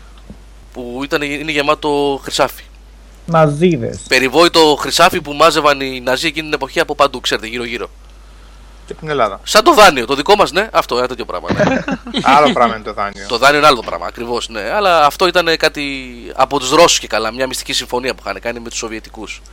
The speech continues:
Speaker 1: Και ψάχνουν να το βρουν. Δεν είναι χολιγουντιανή περιπέτεια, μην, ε, σας προλαβαίνω, έτσι, σας λέω, το ξέρετε. Ευρω τέτοιο παραγωγή είναι. Χαμηλών τόνων ταινία, πολύ βαριά, πολύ αργή, αλλά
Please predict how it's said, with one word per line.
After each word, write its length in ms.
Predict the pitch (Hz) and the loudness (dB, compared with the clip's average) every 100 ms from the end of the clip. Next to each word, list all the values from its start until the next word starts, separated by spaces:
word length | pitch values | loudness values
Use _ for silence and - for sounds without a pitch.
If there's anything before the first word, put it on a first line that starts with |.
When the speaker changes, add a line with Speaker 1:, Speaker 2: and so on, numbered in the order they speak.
| - - - - - - - - | -20 -20 -20 -20 -20 -20 -20 -2
Speaker 1:
Και 380 | 156 151 156 147 | 2 6 4 2
ψάχνουν 280 | - 208 202 | 0 0 0
να 60 | |
το 120 | 170 165 | -2 -2
βρουν. 220 | 143 117 | -2 -4
Δεν 400 | 110 131 214 220 | -6 2 4 4
είναι 160 | 214 170 | 2 0
χολιγουντιανή 760 | - 147 131 127 135 131 120 | 2 2 2 0 -2 -2 -2
περιπέτεια, 640 | 117 113 113 113 143 170 190 - - - | -6 -8 -8 -8 -4 -4 -4 -16 -20 -20
μην, 260 | 117 131 156 139 120 | -10 -4 -4 -6 -8
ε, 380 | 113 107 98 92 | -6 -4 -4 -6
σας 160 | - - | -8 -8
προλαβαίνω, 440 | 120 117 120 117 | -4 -2 0 0
έτσι, 120 | 120 - | -2 -6
σας 120 | 123 | -6
λέω, 100 | 139 | -6
το 80 | 135 | -4
ξέρετε. 420 | 147 143 113 - - - - - - - | -2 -2 -2 -12 -20 -20 -20 -20 -20 -12
Ευρω 640 | 110 127 123 123 120 117 117 | -2 -2 2 2 2 0 -4
τέτοιο 280 | - 131 120 | -6 -6 -6
παραγωγή 560 | - 117 113 123 135 104 | -4 -4 -4 -6 -8 -8
είναι. 180 | 101 160 - - - - - - - - - - - | -12 -14 -16 -20 -20 -20 -20 -20 -20 -20 -20 -20 0
Χαμηλών 460 | 131 131 135 156 | 2 4 4 4
τόνων 300 | 131 117 107 | 4 -4 -4
ταινία, 360 | 110 113 165 175 | -10 -2 0 2
πολύ 280 | 143 135 156 | 0 0 2
βαριά, 400 | 120 113 135 180 | 0 0 0 0
πολύ 320 | 139 135 139 | 0 0 2
αργή, 400 | 117 113 208 226 | 0 -2 -10 -2
αλλά 380 | 180 190 220 - | 0 2 0 -2